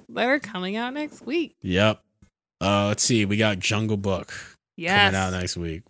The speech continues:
Speaker 2: which is, like, you know,
Speaker 1: Lupita Nyong'o.
Speaker 2: this
Speaker 1: I
Speaker 2: is
Speaker 1: don't know who that little boy is.
Speaker 2: Oh my
Speaker 1: Hopefully
Speaker 2: God,
Speaker 1: he's
Speaker 2: does
Speaker 1: good.
Speaker 2: Disney love this, this movie? They're hoping that this movie is gonna do so well.
Speaker 1: Is it certified fresh?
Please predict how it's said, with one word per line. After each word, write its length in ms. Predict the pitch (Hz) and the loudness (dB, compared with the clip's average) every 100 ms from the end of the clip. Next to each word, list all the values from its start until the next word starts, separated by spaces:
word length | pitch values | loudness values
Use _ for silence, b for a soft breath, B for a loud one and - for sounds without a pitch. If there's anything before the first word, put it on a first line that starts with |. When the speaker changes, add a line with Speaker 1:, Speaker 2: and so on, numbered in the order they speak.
| - | -6
Speaker 2:
which 180 | 95 95 | -4 0
is, 200 | 95 92 | -2 0
like, 260 | 92 90 | -2 -2
you 140 | 92 92 | -4 -4
know, 240 | 87 87 | -4 -4
Speaker 1:
Lupita 360 | 190 190 202 190 | -6 -4 -2 -2
Nyong'o. 1120 | 165 160 202 208 208 208 202 202 196 190 190 - _ | -4 -4 -2 -2 -2 0 0 0 0 -2 -4 -8 _
Speaker 2:
this 220 | 113 117 | 6 8
Speaker 1:
I 40 | 123 | 8
Speaker 2:
is 60 | |
Speaker 1:
don't 120 | 196 202 | 6 4
know 100 | 190 | 0
who 80 | |
that 120 | 190 175 | 0 0
little 160 | 170 | -2
boy 320 | 160 170 175 170 | -4 -6 -4 -4
is. 180 | 165 165 | -4 0
Speaker 2:
Oh 100 | 107 | 0
my 40 | |
Speaker 1:
Hopefully 220 | 104 101 | 2 2
Speaker 2:
God, 160 | 98 98 | 2 2
Speaker 1:
he's 100 | 92 | 0
Speaker 2:
does 160 | 92 | -2
Speaker 1:
good. 80 | - | 0
Speaker 2:
Disney 340 | 98 98 98 92 | 0 0 -2 -2
love 280 | 90 90 85 | -4 -4 -4
this, 500 | 82 - - - - _ _ | -4 -4 -4 -10 -16 _ _
this 220 | 95 90 92 | -4 -4 -4
movie? 360 | 90 82 80 | -4 -4 -4
They're 260 | 80 92 90 | -2 -2 -2
hoping 580 | - 95 90 82 80 - | -2 -4 -2 -6 -8 -10
that 140 | 87 | -8
this 180 | 85 - | -6 -8
movie 200 | 85 82 | -8 -8
is 100 | 78 | -8
gonna 160 | 80 78 | -8 -10
do 140 | 80 | -8
so 340 | - - 82 80 | -4 -4 -4 -6
well. 400 | 76 73 76 - | -6 -8 -10 -8
Speaker 1:
Is 120 | 196 | -6
it 60 | 180 | -4
certified 520 | - 180 180 180 175 - | -4 -4 -6 -8 -10 -10
fresh? 380 | 175 180 - | -10 -10 -16